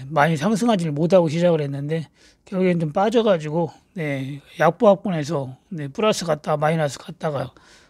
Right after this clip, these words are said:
아, 코스닥은 많이 빠지고 있죠. 그래도 십오 포인트, 포인트, 네, 빠지고 있는데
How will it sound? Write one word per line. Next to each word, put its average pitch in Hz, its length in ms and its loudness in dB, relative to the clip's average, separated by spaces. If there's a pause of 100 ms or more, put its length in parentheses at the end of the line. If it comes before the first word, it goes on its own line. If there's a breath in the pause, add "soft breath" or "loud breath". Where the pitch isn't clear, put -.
(140 soft breath)
아, 143 520 2 (880 soft breath)
코스닥은 233 500 4
많이 175 220 2
빠지고 180 380 2
있죠. 175 380 -6
그래도 165 280 -6
십오 220 320 2
포인트, 170 480 0
포인트, 196 340 -6
네, 147 180 -4
빠지고 180 380 -2
있는데 156 460 -2